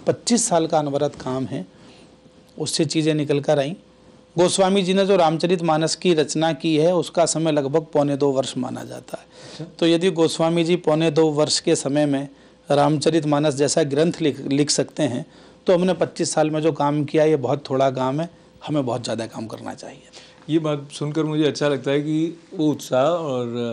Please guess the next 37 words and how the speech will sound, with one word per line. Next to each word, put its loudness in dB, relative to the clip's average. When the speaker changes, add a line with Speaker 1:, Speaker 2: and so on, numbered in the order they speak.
Speaker 2:
उमंग 0
है -2
कि -8
बहुत -4
सारा -4
काम -8
करना -10
चाहिए, -6
अ, -16
पर 0
जो 0
काम 0
किया 2
गया 2
है, 2
उसकी -10
सराहना -4
अपने -8
स्थान -6
पर -4
है। -4
और 2
उस 0
दृष्टि 0
से 0
मैं -6
फिर -2
जो -2
गद्यात्मक -2
आपकी -2
कुछ -8
पुस्तकें -8
आई -2
हैं, -6
जिसमें -8
से -4
जो, -4